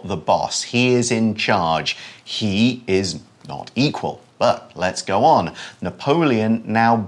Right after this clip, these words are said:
blames anything that goes wrong on Snowball. So to blame something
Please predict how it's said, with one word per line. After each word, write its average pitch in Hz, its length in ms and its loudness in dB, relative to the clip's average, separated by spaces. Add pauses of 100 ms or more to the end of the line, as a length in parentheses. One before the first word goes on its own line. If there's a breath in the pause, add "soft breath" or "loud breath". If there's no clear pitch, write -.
blames 135 640 2 (180)
anything 135 800 2 (240)
that - 120 -8 (180)
goes 123 380 4
wrong 110 480 2 (140)
on 98 360 2
Snowball. 82 1080 -2 (560 loud breath)
So 123 140 0
to 113 80 -4
blame 143 680 2
something 135 800 -2